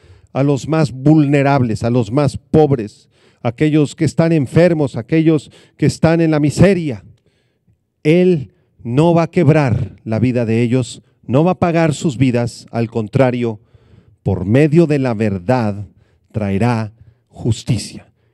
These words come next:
Cristo gobernará por medio de la verdad en el milenio, hermanos. En otras palabras, aplicará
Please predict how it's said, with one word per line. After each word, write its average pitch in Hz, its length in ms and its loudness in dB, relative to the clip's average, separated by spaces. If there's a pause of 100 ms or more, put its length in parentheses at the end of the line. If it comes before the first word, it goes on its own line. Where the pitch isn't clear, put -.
(160)
Cristo 185 580 0
gobernará 147 960 -2 (520)
por 131 280 2
medio 160 380 0
de 151 100 0
la 135 120 0
verdad 131 420 0
en 156 100 0
el 147 100 0
milenio, 160 360 2
hermanos. 123 380 -2
En 143 100 0
otras - 220 -2
palabras, 165 440 0 (300)
aplicará 139 840 -2